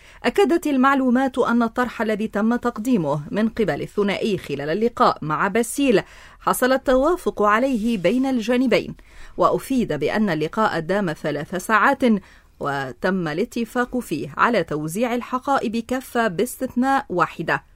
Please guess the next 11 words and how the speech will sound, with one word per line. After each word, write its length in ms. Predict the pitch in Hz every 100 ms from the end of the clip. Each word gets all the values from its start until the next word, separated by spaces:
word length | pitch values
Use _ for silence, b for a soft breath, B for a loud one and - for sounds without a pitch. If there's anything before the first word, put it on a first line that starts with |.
| _ -
واليوم 560 | 240 254 160 156 160 160 b b -
ينقل 500 | 196 262 220 - 127
الرئيس 380 | 131 - - 208
نبيه 280 | 180 202
بري 300 | 190 254 247
للحريري 640 | 214 262 - 302 302 202 165
عبر 340 | 180 185 185
معاونه 720 | 165 214 262 240 254 214 160 156
خليل 420 | 233 233 233 175 b b -
أجواء 420 | 165 151 233 269
اللقاء 540 | 262 285 - 302 190